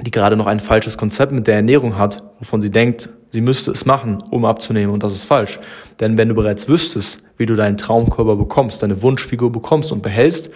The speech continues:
dann hättest du sie bereits, die Wunschfigur, und würdest sie auch behalten. Das ist einfach so. Das ist einfach ein Fakt. Es klappt ja für hunderte andere auch und du bist kein Alien, du bist keine, keine Ausnahme. Es ist für dich genauso möglich und machbar.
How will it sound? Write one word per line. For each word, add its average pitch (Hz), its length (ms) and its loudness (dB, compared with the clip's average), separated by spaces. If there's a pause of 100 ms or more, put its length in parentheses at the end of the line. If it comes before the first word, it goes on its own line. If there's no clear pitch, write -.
(300)
dann 113 100 -4
hättest 123 360 0
du 104 220 0 (180)
sie - 180 -6
bereits, 98 400 0
die 104 100 -4
Wunschfigur, 107 680 0
und 113 140 -4
würdest 107 240 0
sie 104 100 -2
auch 120 120 -2
behalten. 123 420 -2 (540)
Das 104 180 -4
ist - 40 -6
einfach 107 260 -2
so. 95 240 -6
Das 92 120 -8
ist 117 60 -6
einfach 113 260 -4
ein 117 80 -4
Fakt. - 340 -4 (280)
Es - 100 -12
klappt - 160 0
ja 117 60 0
für 113 160 0
hunderte 143 320 4
andere 120 220 0
auch 131 260 4
und 127 120 -4
du 113 80 -2
bist 117 180 -4
kein 110 140 -2
Alien, 131 440 2
du 117 100 -4
bist 113 160 -6
keine, 110 340 0
keine 107 220 -2
Ausnahme. 131 580 2 (320)
Es 113 100 -2
ist 107 140 -4
für 104 80 0
dich 104 140 -4
genauso 107 520 0 (260)
möglich 117 400 2
und 113 120 -2
machbar. - 440 -2